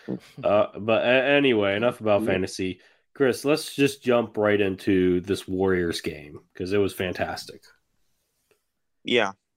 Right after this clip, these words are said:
Speaker 2: Um, let's do that. The, pretty big win, obviously, for Philadelphia. Golden State entered the game with the best record in the N B A.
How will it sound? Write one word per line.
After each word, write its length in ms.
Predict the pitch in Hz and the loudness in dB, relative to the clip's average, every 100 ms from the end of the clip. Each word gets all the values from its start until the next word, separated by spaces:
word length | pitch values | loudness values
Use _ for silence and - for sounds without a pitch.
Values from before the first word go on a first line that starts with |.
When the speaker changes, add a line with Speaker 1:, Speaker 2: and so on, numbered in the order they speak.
| _ - | _ -4
Speaker 2:
Um, 200 | 110 110 | -2 0
let's 240 | 120 - | -2 -2
do 160 | 139 117 | 0 2
that. 260 | 117 117 - _ - | 2 -2 -6 _ -20
The, 320 | - - - 113 | -8 -8 -6 -8
pretty 180 | - 120 | -2 -2
big 220 | 117 113 | 0 -2
win, 300 | 110 113 139 135 - | 0 -2 -2 -6 -4
obviously, 600 | 101 110 110 135 131 101 | -2 0 0 0 0 -2
for 180 | 101 | -8
Philadelphia. 560 | 104 117 110 110 120 127 | -2 0 2 0 0 0
Golden 320 | 117 120 120 | 0 0 -2
State 340 | 110 117 127 - | -4 -2 -2 -2
entered 300 | - 107 107 | -6 -4 -4
the 60 | 110 | -2
game 480 | 107 104 110 117 110 | 0 2 2 0 0
with 280 | 101 - - | -2 -4 -4
the 240 | 101 98 95 | 0 0 0
best 280 | 95 104 101 | -2 -2 -2
record 260 | 101 101 | -2 -2
in 100 | 98 | -2
the 120 | 101 | -2
N 100 | 104 | -2
B 180 | 101 107 | 0 2
A. 320 | 113 117 113 | 2 2 0